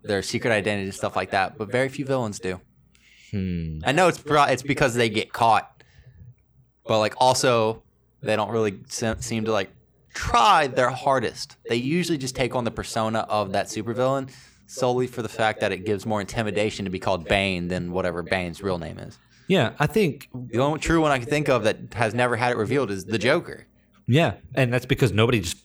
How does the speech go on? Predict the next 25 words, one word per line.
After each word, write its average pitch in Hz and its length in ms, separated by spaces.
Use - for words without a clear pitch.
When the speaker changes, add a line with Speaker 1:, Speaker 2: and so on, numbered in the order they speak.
Speaker 2:
fucking 101 340
knows. 95 380
Speaker 1:
Yeah. 135 180
Speaker 2:
Like, 110 140
there's 107 160
no, 117 400
Speaker 1:
Nobody 113 260
can - 40
figure 131 200
it 135 40
Speaker 2:
there's 135 40
Speaker 1:
out. 135 80
Speaker 2:
no 135 220
forensics 113 640
or 147 80
D 123 200
N 107 80
A 110 120
that 107 100
can 107 120
help 104 160
them 92 120
figure 92 260
it 95 60
out. 131 260